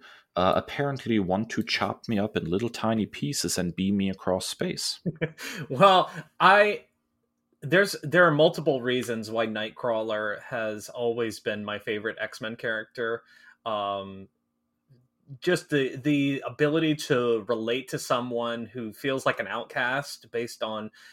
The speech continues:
Speaker 2: whatever their physical appearance, their personality, just never quite fitting in, and then finding that family. That was just always a beautiful story to me. Not to mention, you know, I have German heritage on my dad's side,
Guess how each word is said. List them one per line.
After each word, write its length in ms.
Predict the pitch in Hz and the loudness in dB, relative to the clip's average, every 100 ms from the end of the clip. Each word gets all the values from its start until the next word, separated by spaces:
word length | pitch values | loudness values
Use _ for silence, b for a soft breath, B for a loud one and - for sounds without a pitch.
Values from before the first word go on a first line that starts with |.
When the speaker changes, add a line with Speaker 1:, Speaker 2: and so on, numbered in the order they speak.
| B | B
Speaker 2:
whatever 440 | - 151 147 131 | 6 8 8 6
their 160 | 117 107 | 2 0
physical 380 | - 127 - 117 | -2 -4 0 -2
appearance, 600 | - 151 131 131 127 - | -2 -2 0 -2 -6 -8
their 300 | 110 101 98 | -4 -2 -4
personality, 800 | - 110 - 110 127 127 120 120 | -4 -8 -6 -4 -2 0 -2 -4
just 240 | 110 - | -4 -4
never 220 | 160 170 | -4 -2
quite 340 | 160 151 135 - | -2 0 0 -2
fitting 380 | - 127 131 110 | -6 -4 -4 -6
in, 260 | 107 127 | -6 -6
and 200 | 113 107 | -8 -6
then 160 | 117 110 | -6 -6
finding 460 | - 110 120 123 | -8 -8 -6 -6
that 220 | 117 101 - | -6 -8 -10
family. 360 | 107 110 117 | -10 -8 -8
That 160 | 113 - | -6 -6
was 100 | 117 | -8
just 180 | - 127 | -8 -4
always 200 | 123 110 | -2 -4
a 40 | |
beautiful 320 | 117 123 113 | -4 -6 -6
story 320 | 113 120 110 104 | -8 -2 -2 -4
to 120 | 95 | -10
me. 240 | 95 92 B B B B | -10 -12 B B B B
Not 240 | 120 123 | 4 4
to 80 | - | 4
mention, 480 | 131 123 - 127 117 | 0 0 0 -2 -2
you 100 | 113 | -4
know, 100 | 113 | -2
I 120 | 110 | 2
have 160 | 113 104 | 0 0
German 300 | 113 113 110 | -2 -2 -4
heritage 540 | 113 113 110 113 110 | -2 -2 -2 -6 -4
on 120 | 107 | -4
my 100 | 107 | -2
dad's 380 | 104 104 104 104 | -2 0 0 -2
side, 500 | - 101 107 107 104 | -2 0 0 0 -4